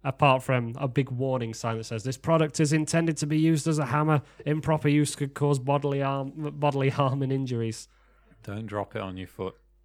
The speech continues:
Speaker 1: There's some people on, uh, online saying that apparently cast iron is very brittle, so maybe this is a terrible idea.
Speaker 2: Oh.
Speaker 1: You might not get an awful lot of wear out of it.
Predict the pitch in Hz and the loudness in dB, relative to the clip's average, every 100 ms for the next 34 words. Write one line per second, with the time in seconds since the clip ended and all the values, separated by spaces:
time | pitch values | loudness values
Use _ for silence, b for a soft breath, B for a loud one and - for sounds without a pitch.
0 | _ 147 - 131 - 156 139 135 135 123 | _ -8 -6 -8 -4 -4 -2 -4 -4 -4
1 | 123 117 117 127 120 117 113 113 110 - | -4 -4 -6 -8 -6 -4 -4 -6 -8 -6
2 | 110 107 107 123 - 123 110 110 - 113 | -6 -6 -10 -12 -10 -8 -8 -10 -8 -10
3 | - - 107 104 107 - 104 101 113 117 | -10 -10 -8 -10 -14 -12 -12 -12 -10 -10
4 | 107 135 127 123 120 127 120 113 120 113 | -10 -12 -12 -12 -12 -10 -10 -12 -14 -16
5 | - - 117 110 110 110 107 117 127 - | -16 -10 -8 -8 -10 -10 -10 -8 -10 -10
6 | b b b _ 143 135 135 131 120 123 | b b b _ -6 -2 0 0 -2 -4
7 | 120 123 120 127 120 - 127 123 123 120 | -4 -4 -4 -4 -6 -6 -6 -4 -4 -4
8 | 120 131 - | -6 -6 -8